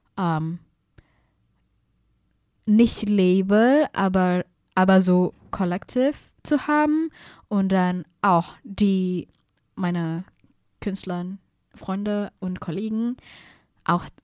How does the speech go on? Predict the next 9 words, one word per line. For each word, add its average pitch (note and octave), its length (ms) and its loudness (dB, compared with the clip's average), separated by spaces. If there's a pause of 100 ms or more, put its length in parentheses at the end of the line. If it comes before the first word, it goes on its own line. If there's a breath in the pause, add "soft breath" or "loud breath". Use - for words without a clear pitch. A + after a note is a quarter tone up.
(240)
zu G#3 140 -2
helfen F3+ 460 -4 (1000)
und F#3 380 2
auf F3+ 140 -4
jeden A3 260 -2
Fall G#3+ 420 -2 (1000)
Connection A#3+ 680 -4 (200)
zu - 160 -4
bauen. C#4+ 520 2